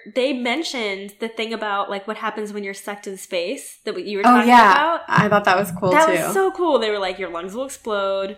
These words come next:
Speaker 1: and
Speaker 2: I could have just read ahead
Speaker 1: You
Speaker 2: and I
Speaker 1: would
Speaker 2: wouldn't have had to do any
Speaker 1: <laughs>
Speaker 2: research.
Speaker 1: No. They did it all for you. So I thought that was interesting. And so I wanted to know what happens if you fall through ice, like when the ship crashes,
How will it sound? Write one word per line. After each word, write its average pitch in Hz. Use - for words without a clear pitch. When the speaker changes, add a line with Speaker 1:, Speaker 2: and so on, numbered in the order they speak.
Speaker 1:
and 180
Speaker 2:
I 214
could 277
have 262
just 233
read 202
ahead 214
Speaker 1:
You 277
Speaker 2:
and 170
I 170
Speaker 1:
would -
Speaker 2:
wouldn't 185
have 185
had 208
to 208
do 196
any 208
Speaker 1:
<laughs> 190
Speaker 2:
research. -
Speaker 1:
No. -
They 359
did 370
it 330
all 302
for 311
you. 262
So 294
I 311
thought 440
that 311
was 254
interesting. 233
And 220
so 226
I 254
wanted 226
to 240
know 196
what 220
happens 214
if 196
you 196
fall 196
through 196
ice, 190
like 185
when 185
the 180
ship -
crashes, 185